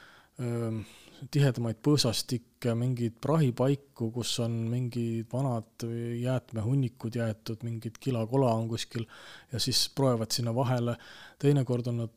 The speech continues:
äh, terrasside alustes, maa, äh, majade all, äh, kus on mõni, ku-, isegi selleni välja, et mõni, mõni vana mahajäetud kelder kuskil on.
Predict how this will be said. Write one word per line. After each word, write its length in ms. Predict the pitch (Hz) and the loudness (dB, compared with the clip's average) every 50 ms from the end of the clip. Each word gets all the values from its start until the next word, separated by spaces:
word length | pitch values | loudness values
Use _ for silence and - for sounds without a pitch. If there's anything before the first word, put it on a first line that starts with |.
| - - | -6 -4
äh, 220 | 117 113 113 117 | -4 -2 -2 -4
terrasside 680 | 110 - 120 127 139 139 - - - - 127 110 - 113 | -2 0 2 4 4 4 4 4 4 2 0 0 2 4
alustes, 720 | 123 147 147 135 113 - - - - 127 117 - - - - | 6 6 6 6 4 0 -4 -6 -4 -2 0 0 0 -2 -2
maa, 440 | 120 120 131 135 131 123 120 113 - - 139 | 0 0 2 2 2 2 2 0 -2 -4 -4
äh, 360 | 143 123 120 120 120 117 113 - - - - - - - - | -2 0 0 0 0 -2 -4 -8 -14 -20 -20 -20 -18 -4 2
majade 400 | 123 127 135 135 123 113 - 117 | 4 6 6 6 4 4 4 6
all, 400 | 117 139 151 143 123 117 117 113 | 6 8 8 8 6 4 2 0
äh, 400 | - - - - 143 127 120 117 110 | -2 -4 -8 -8 -6 -4 -4 -4 -4
kus 240 | - 113 - - 120 | -6 -6 -6 -4 -2
on 140 | 117 120 120 | -2 -2 0
mõni, 240 | 120 120 117 117 120 123 - 127 135 135 135 135 - 143 208 | 0 0 0 -2 -2 -4 -6 -8 -10 -10 -10 -10 -12 -14 -14
ku-, 180 | - - 160 - | -12 -10 -6 -2
isegi 320 | 233 156 135 160 131 123 113 | 0 2 4 4 4 4 2
selleni 320 | 131 131 123 123 120 120 | 2 2 2 2 2 2
välja, 280 | 123 127 131 123 120 117 | 2 4 4 4 2 0
et 140 | 117 - | 0 0
mõni, 200 | 127 120 120 120 | -2 0 0 0
mõni 400 | 120 120 123 127 135 120 120 120 | -2 -2 -4 -4 -2 -2 0 0
vana 240 | 117 123 131 131 120 113 | 0 0 0 0 0 0
mahajäetud 580 | 113 123 113 120 123 113 110 107 - 107 - - | 0 -2 0 0 0 0 -2 -4 -6 -8 -6 0
kelder 460 | - 127 131 131 120 110 113 110 110 | 2 4 4 4 4 2 0 -2 -4
kuskil 440 | - 110 - - - - 113 113 113 | -6 -6 -6 -8 -8 -8 -8 -6 -6
on. 200 | 110 113 110 | -6 -6 -8